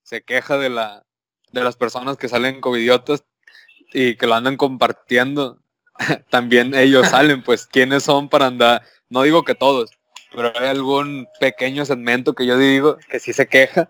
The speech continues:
Speaker 1: y aún así sigue saliendo y ya si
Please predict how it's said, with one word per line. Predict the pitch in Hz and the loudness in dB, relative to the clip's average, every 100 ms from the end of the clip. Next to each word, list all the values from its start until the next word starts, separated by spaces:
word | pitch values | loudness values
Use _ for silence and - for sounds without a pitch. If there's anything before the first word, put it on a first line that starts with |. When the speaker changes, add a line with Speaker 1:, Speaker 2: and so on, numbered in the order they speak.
| _ _ _ - | _ _ _ -2
Speaker 1:
y | 127 | 2
aún | 113 117 | 2 2
así | 127 139 135 127 | 0 2 2 2
sigue | 139 139 | 2 2
saliendo | 139 127 120 139 160 160 _ _ _ _ | 2 -2 -2 -4 -6 -8 _ _ _ _
y | 127 117 107 101 _ _ _ _ | -10 -8 -8 -12 _ _ _ _
ya | 117 113 | -2 -2
si | 117 | -2